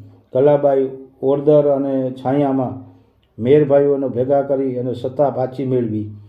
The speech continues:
પંદરસો બાણુંમાં ભૂચરમોરીના યુદ્ધમાં કામ આવ્યા કલાબાઈના બાળ રાજા ખીમાજીએ કલાબાઈના માર્ગદર્શન નીચે રાજ કર્યું.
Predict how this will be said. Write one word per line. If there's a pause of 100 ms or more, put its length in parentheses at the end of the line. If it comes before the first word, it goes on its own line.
(440)
પંદરસો
બાણુંમાં
ભૂચરમોરીના
યુદ્ધમાં
કામ (300)
આવ્યા (600)
કલાબાઈના (280)
બાળ
રાજા
ખીમાજીએ (480)
કલાબાઈના
માર્ગદર્શન
નીચે
રાજ
કર્યું.